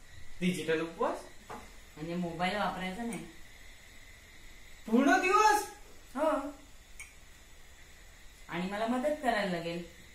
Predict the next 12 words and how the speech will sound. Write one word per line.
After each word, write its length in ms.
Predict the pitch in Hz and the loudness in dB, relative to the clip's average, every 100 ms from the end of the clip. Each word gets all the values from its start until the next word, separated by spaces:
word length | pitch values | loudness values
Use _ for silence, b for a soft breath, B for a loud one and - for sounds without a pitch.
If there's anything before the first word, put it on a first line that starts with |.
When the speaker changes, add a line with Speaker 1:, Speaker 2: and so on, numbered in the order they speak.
| - - - - - - - - | -20 -20 -18 -18 -18 -20 -14 -6
Speaker 1:
पण 100 | 147 | -2
मला 240 | 151 180 | 4 4
कुठे 220 | 269 285 | 4 4
येतात 200 | 233 180 | 4 4
मोदक 300 | 156 147 143 | 0 -2 -2
करता? 440 | 151 143 135 131 - - - - - 160 | -2 -2 -2 -6 -6 -14 -18 -18 -16 -10
Speaker 2:
मी 140 | 185 | -8
शिकवते 500 | 208 254 277 294 311 | -4 -4 0 0 2
ना 100 | 285 | 2
तुला. 280 | 220 165 143 - - - - - - - - - - - - - - - - - - - - | 2 -2 -4 -8 -16 -20 -20 -20 -20 -20 -20 -20 -18 -18 -18 -18 -20 -20 -20 -20 -20 -20 -8
Speaker 1:
चालेल. 460 | - 196 196 180 - - - - - - - - - - - - - - - - - - - - - - - - - - - - - | 4 6 6 2 -2 -12 -18 -18 -18 -18 -18 -16 -14 -16 -16 -16 -16 -14 -16 -16 -18 -18 -16 -16 -18 -18 -16 -16 -16 -16 -14 -14 -4
Speaker 2:
हा? 440 | 170 196 226 262 | 2 6 8 8